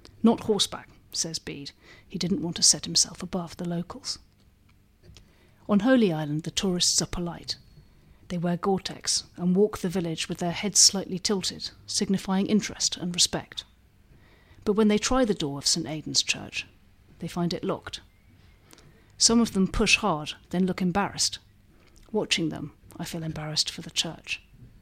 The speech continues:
On the eve of Saint Aidan's feast day, which was the thirty-first of August, it feels like a metaphor or a portent. This was the evangelical opportunity of the century. All summer,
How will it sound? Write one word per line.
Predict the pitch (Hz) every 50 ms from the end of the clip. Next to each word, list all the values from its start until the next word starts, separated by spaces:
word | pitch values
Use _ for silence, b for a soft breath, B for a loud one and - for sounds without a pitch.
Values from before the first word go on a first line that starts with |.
| - b b b b b b b b b b b b b - -
On | - 190 196 190
the | 190 -
eve | 214 220 226 226 220
of | 214 190 -
Saint | - - 185 -
Aidan's | - 190 196 190 180 180 - -
feast | - 202 175 - - -
day, | 147 139 - - - - - - _ _ _ _ _ _ _ _ -
which | - - -
was | - 160 -
the | 156
thirty-first | - - 170 175 - - - 156 151 - - -
of | -
August, | 160 160 - - - - - - - - b b b b b b b b
it | - - -
feels | - - 170 165 170 160 -
like | 165 170 -
a | 180
metaphor | 180 175 156 - - - - - - - - - _ _ _ -
or | - 175 175
a | 165
portent. | - - 196 185 - - - 185 185 - - - _ _ _ _ _ _ - - - _ _ _ _ _ _ _ - - _ b b b b b b b
This | b - 247 269 - - - -
was | 190 196 -
the | 202 190 -
evangelical | 196 190 190 180 185 170 175 165 170 - - 175 -
opportunity | 165 - - - - 175 170 160 - -
of | - -
the | - -
century. | - 165 165 - - - 147 151 - - - _ _ _ - b b b b b b b b b b
All | 220 196 220
summer, | 220 - - 214 190 175 165 165